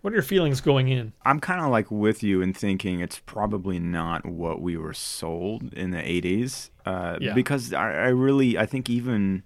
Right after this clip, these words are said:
Speaker 2: for the time, it was just like, "Okay, yeah, I guess Madonna's gonna be a movie <laughs> star now."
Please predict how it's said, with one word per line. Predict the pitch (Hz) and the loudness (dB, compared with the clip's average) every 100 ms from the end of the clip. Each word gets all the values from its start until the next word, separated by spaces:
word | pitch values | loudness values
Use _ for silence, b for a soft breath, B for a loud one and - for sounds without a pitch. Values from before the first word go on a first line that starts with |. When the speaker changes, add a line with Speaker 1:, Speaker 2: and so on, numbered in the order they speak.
| _ | _
Speaker 2:
for | - 117 | -6 -2
the | 104 | 0
time, | - 113 120 123 110 | 0 -2 0 2 2
it | 82 | 0
was | 80 - | -4 -8
just | 92 - | -10 -8
like, | 95 - 143 | -10 -8 -10
"Okay, | 127 | -6
yeah, | 120 110 113 | -4 -2 -2
I | |
guess | 123 117 | -4 -4
Madonna's | 113 117 120 113 | -4 -4 -2 -2
gonna | 123 113 | -2 -2
be | 113 | 0
a | |
movie | 117 123 117 | 2 0 0
<laughs> | - | -2
star | - 165 - | 0 0 0
now." | 160 - | -2 0